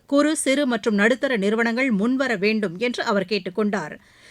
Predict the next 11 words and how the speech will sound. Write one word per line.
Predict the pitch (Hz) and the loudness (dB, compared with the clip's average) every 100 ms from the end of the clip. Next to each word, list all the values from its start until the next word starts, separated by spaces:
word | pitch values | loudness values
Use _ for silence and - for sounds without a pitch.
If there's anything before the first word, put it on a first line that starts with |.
| - | 0
இந்தியா, | 254 339 370 381 | 4 4 4 2
ஜப்பான் | 277 247 254 285 | 2 0 2 0
இடையே | 233 226 233 302 | 2 2 0 0
நான்கு | 214 226 277 277 | 2 2 2 2
லட்சத்து | 247 - 240 285 | -2 -4 -4 -2
பனிரெண்டாயிரம் | 214 247 269 247 240 220 196 | 0 0 0 0 0 0 0
டன் | 226 240 269 | 0 0 0
பசுமை | 226 220 302 311 | -2 0 0 0
ஹைட்ரஜன் | 240 220 226 247 | 0 0 0 0
உற்பத்திக்கான | 202 202 254 254 233 233 190 | -2 -2 -4 -6 -4 -2 -2
ஒப்பந்தம் | 185 180 247 226 156 | -4 -2 0 0 -4